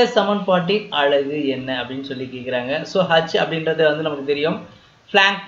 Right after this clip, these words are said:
constant அப்படின்னு நம்ம சொல்லுவோம், பிளாங்கின் மாறிலி அப்படின்னு சொல்லுவாங்க. C அப்படின்றது ஒளியின் திசை வேகம் அப்படின்னு சொல்லுவாங்க. G அப்படின்றது கிராவிடேஷன் constant. So, இந்த constant H,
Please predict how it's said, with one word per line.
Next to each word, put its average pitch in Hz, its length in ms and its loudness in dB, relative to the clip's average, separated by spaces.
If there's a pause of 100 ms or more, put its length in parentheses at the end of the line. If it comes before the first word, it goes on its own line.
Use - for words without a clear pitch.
constant 170 440 0
அப்படின்னு 151 240 -4
நம்ம 139 200 -6
சொல்லுவோம், 151 340 0 (460)
பிளாங்கின் 180 500 2
மாறிலி 160 320 2
அப்படின்னு 143 260 -4
சொல்லுவாங்க. 143 320 0 (200)
C 240 120 0 (160)
அப்படின்றது 156 440 -2
ஒளியின் 170 260 2 (180)
திசை 160 280 -2
வேகம் 160 300 -4
அப்படின்னு 139 260 -10
சொல்லுவாங்க. 147 300 -4 (200)
G 202 120 2 (120)
அப்படின்றது 160 400 -4
கிராவிடேஷன் 156 560 0
constant. 113 400 -8 (640)
So, 320 100 10 (1400)
இந்த 214 160 6 (1200)
constant 240 500 4 (340)
H, 175 180 -2